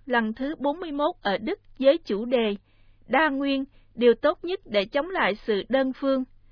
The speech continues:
Chúng ta không thể tránh né những đòi hỏi do tình trạng lầm than của người tị nạn.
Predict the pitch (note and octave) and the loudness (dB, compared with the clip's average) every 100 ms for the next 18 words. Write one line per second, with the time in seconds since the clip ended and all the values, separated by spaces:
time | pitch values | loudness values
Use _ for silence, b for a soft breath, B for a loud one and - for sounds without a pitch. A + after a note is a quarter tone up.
0 | - - - - - D#4 F#4 D#4 C#4 C4 | -20 -20 -20 -20 -10 -8 0 2 2 2
1 | D4 D4 C#4 E3 - D4 F4 C#4+ D#4 F#4+ | -4 -4 -2 -2 -2 -4 0 2 2 0
2 | B3 A#3+ C4+ A3 B3 F#3 G3+ D4 C#4+ C4+ | -4 0 0 0 -2 -2 -4 -2 -2 2
3 | B3 G#3+ - G3 G3 B3 A#3 G#3+ C#4 C4+ | 0 0 -2 -4 -2 -4 -4 -4 -2 -2
4 | C4 B3 A3 D4+ A3+ - G3 G3+ G3 F#3 | -2 -2 -2 0 0 0 -4 -2 -4 -6